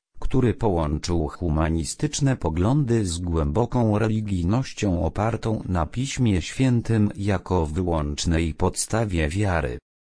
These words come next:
Serwet interpretował Biblię pod dokładnym zapoznaniu się z jej żydowskim podłożem. Dowodził, że właściwie odczytane wypowiedzi przednicejskich teologów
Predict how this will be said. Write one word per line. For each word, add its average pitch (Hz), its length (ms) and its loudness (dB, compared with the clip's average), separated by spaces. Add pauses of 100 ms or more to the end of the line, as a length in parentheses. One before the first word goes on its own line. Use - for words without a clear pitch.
(140)
Serwet 135 600 0
interpretował 101 1080 0
Biblię 87 560 0
pod 85 260 0
dokładnym 104 800 2
zapoznaniu 98 840 2
się 87 200 -2
z 76 120 -4
jej 85 300 0
żydowskim 104 920 0
podłożem. 80 880 0 (440)
Dowodził, 71 800 -2 (260)
że 82 240 2
właściwie 120 800 0
odczytane 101 720 0
wypowiedzi 123 800 0
przednicejskich 98 1160 -2
teologów 92 920 0